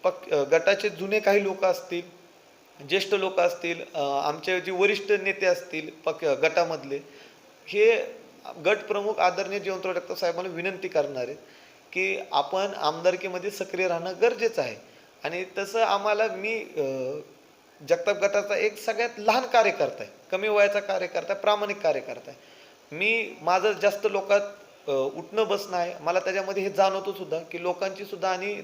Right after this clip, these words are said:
जुन्या लोकांची सुद्धा इच्छा आहे. तीन पिढ्याचे किंवा तीन जनरेशनचे लोक ह्या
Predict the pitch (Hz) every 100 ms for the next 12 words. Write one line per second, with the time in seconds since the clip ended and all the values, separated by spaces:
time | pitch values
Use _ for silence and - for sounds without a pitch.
0 | 143 170 220 226 226 220 220 - 196 175
1 | - 123 - - - - - _ 202 233
2 | 220 214 214 214 214 214 214 226 - -
3 | - - - - 190 208 208 254 277 240
4 | 247 220 233 240 226 233 208 208 208 135
5 | - - - 196 196